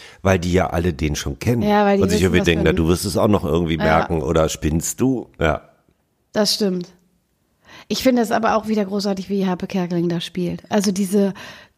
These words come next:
Speaker 2: dieses Lost-Sein und Freuen und,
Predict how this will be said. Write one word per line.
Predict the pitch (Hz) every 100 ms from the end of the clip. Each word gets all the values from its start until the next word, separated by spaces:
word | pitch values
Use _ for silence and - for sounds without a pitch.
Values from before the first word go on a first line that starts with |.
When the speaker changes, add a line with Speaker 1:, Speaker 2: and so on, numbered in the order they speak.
| 254
Speaker 2:
dieses | 247 208 214 196 - - - - - - 240
Lost-Sein | 254 247 262 - - 233 247 254 254 247
und | 190 226 220 - _ -
Freuen | - - 254 277 302 277 254
und, | 214 233 190 -